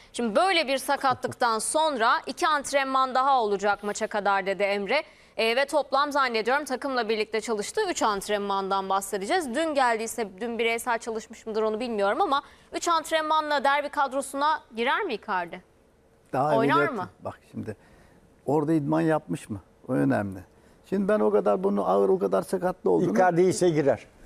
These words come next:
Speaker 2: Bak, e, bak, Icardi o başka.
Speaker 3: Öyle zaten.
Speaker 2: Yani şey, Icardi ama bak kesin bir şey söylüyor. Esasında hafiften de bir şey serzenişi var Okan'ın diye düşünüyorum.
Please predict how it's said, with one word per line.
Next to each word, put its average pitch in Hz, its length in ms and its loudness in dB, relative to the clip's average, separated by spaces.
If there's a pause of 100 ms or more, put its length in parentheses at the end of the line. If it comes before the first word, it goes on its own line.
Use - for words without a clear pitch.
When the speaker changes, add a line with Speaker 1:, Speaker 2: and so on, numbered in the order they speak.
(320)
Speaker 2:
Bak, 113 160 -2 (400)
e, 214 120 0 (200)
bak, 131 140 -2 (340)
Icardi 226 400 2
o 208 140 2
başka. 196 400 0 (220)
Speaker 3:
Öyle 160 280 6
zaten. 175 240 4
Speaker 2:
Yani - 100 -6 (240)
şey, 247 280 2
Icardi 196 560 0 (100)
ama 202 360 2
bak 180 200 0
kesin 185 300 0
bir 175 60 -4
şey 202 200 0
söylüyor. 143 360 2 (140)
Esasında 160 460 -2
hafiften 196 460 -2
de 180 120 0
bir 180 140 2 (360)
şey 175 180 0
serzenişi 160 640 -2
var 156 180 0 (160)
Okan'ın 120 460 -4
diye 117 180 -2
düşünüyorum. 110 560 -2